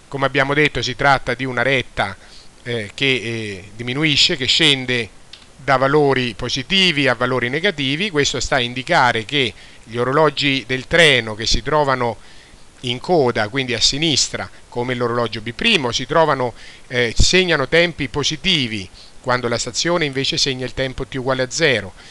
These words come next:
Eh, quindi B primo segna un tempo positivo, più cinque virgola otto nanosecondi nel nostro esempio,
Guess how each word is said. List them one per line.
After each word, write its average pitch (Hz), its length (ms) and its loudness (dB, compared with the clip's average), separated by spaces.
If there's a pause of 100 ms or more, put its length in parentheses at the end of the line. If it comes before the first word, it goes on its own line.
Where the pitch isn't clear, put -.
(580)
Eh, 120 200 -2
quindi 131 340 -2
B 117 140 -4
primo 165 320 2
segna 127 240 -2
un 120 60 -6
tempo 123 260 -2
positivo, 165 580 -2
più 214 320 0
cinque 151 400 2
virgola 135 300 0
otto 120 240 0
nanosecondi 165 720 0
nel 160 120 0
nostro 113 280 -6
esempio, 117 520 -2